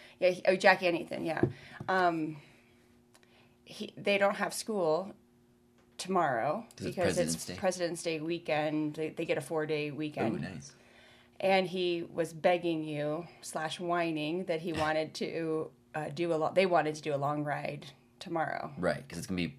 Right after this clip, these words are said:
Speaker 2: warm here finally.
Speaker 1: Yeah,
Speaker 2: So
Speaker 1: the,
Speaker 2: we've been, like
Speaker 1: probably still sloppy outside,
Speaker 2: Yeah.
Speaker 1: but warm. And you said, "No, you can have a rest day tomorrow because let's, let's nail the, the big ride on Saturday."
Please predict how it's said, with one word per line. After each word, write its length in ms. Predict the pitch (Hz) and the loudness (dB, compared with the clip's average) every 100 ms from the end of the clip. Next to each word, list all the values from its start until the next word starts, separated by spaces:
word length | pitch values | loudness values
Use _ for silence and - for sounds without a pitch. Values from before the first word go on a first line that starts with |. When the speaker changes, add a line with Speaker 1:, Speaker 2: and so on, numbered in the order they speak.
| - 67 | -12 -2
Speaker 2:
warm 380 | 101 92 82 | 2 4 2
here 180 | 76 69 | -2 -6
finally. 360 | 69 67 67 69 | -6 -6 -4 -2
Speaker 1:
Yeah, 180 | - - | -2 -2
Speaker 2:
So 80 | |
Speaker 1:
the, 60 | 208 | -4
Speaker 2:
we've 100 | 170 | 0
been, 120 | 208 | 2
like 80 | 202 | 4
Speaker 1:
probably 200 | 302 262 | 4 4
still 180 | 254 185 | 2 0
sloppy 400 | - 139 143 143 | 0 -2 0 2
outside, 360 | 107 - 147 | 2 0 0
Speaker 2:
Yeah. 100 | 160 147 | 0 0
Speaker 1:
but 60 | |
warm. 260 | 156 151 151 - - - - | 0 -2 -2 -10 -20 -20 -6
And 280 | - 185 185 | 0 0 0
you 260 | 190 196 | 0 0
said, 600 | 190 - 165 160 160 160 - _ | 0 2 4 4 2 -4 -14 _
"No, 760 | 196 185 175 165 156 160 214 339 - | -6 -2 2 6 6 6 4 2 0
you 160 | 220 | -4
can 140 | 208 202 | -4 -4
have 300 | 190 180 160 | 0 0 2
a 100 | 160 | 6
rest 300 | 170 190 - | 6 6 2
day 140 | 175 | 0
tomorrow 520 | 170 160 160 160 170 190 | 2 2 4 4 2 2
because 420 | 202 196 175 165 | -2 -2 -4 -2
let's, 380 | 165 160 - - | -4 -4 -8 -8
let's 200 | 170 - | -8 -6
nail 380 | 180 180 170 160 | 0 2 4 2
the, 260 | 156 151 151 - - - - | 2 0 0 -8 -20 -12 -6
the 80 | |
big 180 | 170 170 | -2 0
ride 220 | 160 156 | 2 2
on 100 | 143 147 | 0 -2
Saturday." 640 | 165 160 165 - - 147 | -2 -2 -4 -4 -4 -6